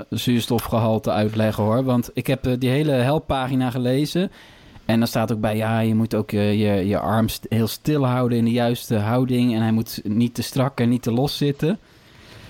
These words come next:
Eh, maar waarom, eh, eh, wat betekent het allemaal? Kom even met voorbeelden van wat het dan, eh, betekent om een bepaalde waarde te hebben. Maar dat, die heeft Apple zelf eigenlijk ook nog niet gegeven. En die durven ze ook niet te geven.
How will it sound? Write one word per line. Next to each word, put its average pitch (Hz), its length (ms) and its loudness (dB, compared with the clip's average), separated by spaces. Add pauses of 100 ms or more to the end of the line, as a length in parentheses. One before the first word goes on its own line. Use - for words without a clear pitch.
(200)
Eh, 139 280 0
maar 123 300 0
waarom, 139 400 0
eh, 147 480 0
eh, 220 100 0
wat 156 200 -2
betekent 208 380 0
het 170 100 -2
allemaal? 143 460 0
Kom 170 220 -2
even 165 220 2
met 139 180 0
voorbeelden 147 680 0
van 135 440 -4
wat 135 220 -2
het 143 140 -4
dan, 131 340 2 (240)
eh, 127 160 0
betekent 135 520 -2
om 139 140 0
een 135 80 0
bepaalde 131 440 0
waarde 151 320 -2
te - 100 -2
hebben. 107 220 0
Maar 120 120 2
dat, 160 120 -2
die 131 180 0
heeft 113 160 -2
Apple 123 260 0
zelf 139 280 -2
eigenlijk 139 340 -2
ook 185 100 0
nog 170 140 2
niet 139 440 -2
gegeven. 113 560 0
En 147 80 0
die 127 100 2
durven 165 280 0
ze 139 80 0
ook 117 100 -2
niet 104 140 -2
te 104 80 -6
geven. 101 460 -4